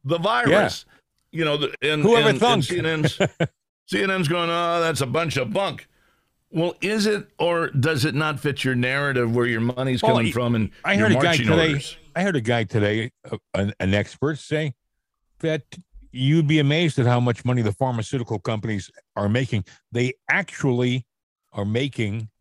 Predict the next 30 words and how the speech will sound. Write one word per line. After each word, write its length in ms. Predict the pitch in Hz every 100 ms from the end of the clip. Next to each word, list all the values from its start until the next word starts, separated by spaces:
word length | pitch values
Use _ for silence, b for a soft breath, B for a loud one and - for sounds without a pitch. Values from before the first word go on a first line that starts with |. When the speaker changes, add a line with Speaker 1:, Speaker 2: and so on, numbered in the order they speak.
| _ _ _ _ _ _ _ _ -
Speaker 2:
more 280 | 113 214
money 500 | 196 175 113 101 113 _ _ _ _ _ _
than 140 | 107 120
some 340 | - 160 156
small 360 | - 151 139 135
countries 600 | 135 135 - - _ _
from 240 | - 113 104
these, 260 | 104 98
uh, 200 | 101 90 85 _ 104
vaccines 840 | 110 101 - 123 92 73 - - _ -
and 140 | 101
these 160 | 98 95
Speaker 1:
Well, 140 | 101
Speaker 2:
medications. 180 | 101 123
Speaker 1:
here's 160 | 107 107
a 20 |
thought 260 | 95 80 -
for 200 | 82 78
you. 220 | 69 - _ _ -
Here's 280 | 78 160 156
a 80 | 90
thought 260 | 85 73 -
for 160 | 80
you. 200 | 69 73 - b b b b b b b -
You 160 | 135
know, 160 | 147 135
do 300 | 104 147 226
we 240 | 208 185
need 600 | 143 131 131 127 110 104 - _ -
drugs 800 | 80 85 117 90 71 73 - -